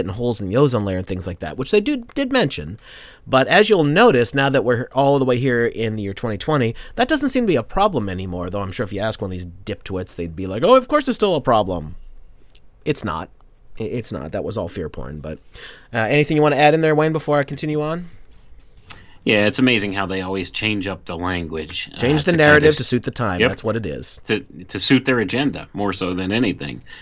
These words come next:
Speaker 2: So they, they went from the whole, "Oh, there's all holes in the ozone layer," which, by the way, guys, there's no such thing as an ozone layer.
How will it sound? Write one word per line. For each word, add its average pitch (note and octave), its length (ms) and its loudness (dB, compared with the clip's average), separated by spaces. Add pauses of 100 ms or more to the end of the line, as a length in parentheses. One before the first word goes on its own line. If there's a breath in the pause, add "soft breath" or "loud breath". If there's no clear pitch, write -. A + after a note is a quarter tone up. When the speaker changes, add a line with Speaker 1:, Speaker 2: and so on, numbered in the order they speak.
Speaker 2:
So F2+ 280 2
they, F#2 240 4
they G2+ 160 4
went G2 260 2
from F2+ 220 0
the F2 120 2
whole, F2+ 300 4
"Oh, G#3+ 180 8
there's G3+ 220 6
all G#3+ 220 4
holes G#3 320 4
in A3 80 -2
the G3 120 -2
ozone F3 360 0
layer," A2 240 0
which, G2+ 160 -6
by F#2+ 100 0
the F2 80 -2
way, E2+ 160 -4
guys, E2 220 -4
there's E2+ 200 -6
no F2 180 -2
such - 340 -8
thing F#2+ 260 2
as F2+ 140 -2
an F#2 180 0
ozone F#2+ 640 2
layer. F2+ 420 4